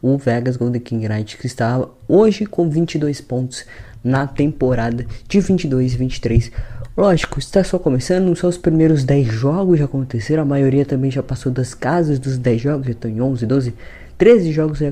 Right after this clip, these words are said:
para acontecer. Seattle Kraken numa campanha incrível, primeira, é, vez que consegue quatro vitórias consecutivas, no máximo que tinha conseguido era três vitórias. Primeira vez que varre uma road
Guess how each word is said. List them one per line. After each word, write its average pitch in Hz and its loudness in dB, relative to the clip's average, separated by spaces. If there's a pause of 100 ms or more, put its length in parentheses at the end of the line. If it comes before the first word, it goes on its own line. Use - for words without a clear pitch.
(320)
para 156 -2
acontecer. 185 4 (680)
Seattle 180 2
Kraken 170 0
numa 160 2
campanha 151 0
incrível, 202 2 (300)
primeira, 175 6 (140)
é, 143 -2
vez 143 0
que - -10
consegue 135 -6
quatro 151 -4
vitórias 139 -2
consecutivas, 160 -2
no 123 0
máximo 123 0
que - -16
tinha 117 0
conseguido 113 -4
era 127 0
três 110 -2
vitórias. 135 -4 (600)
Primeira 180 2
vez 185 0
que - 0
varre 147 0 (260)
uma 156 0
road 170 0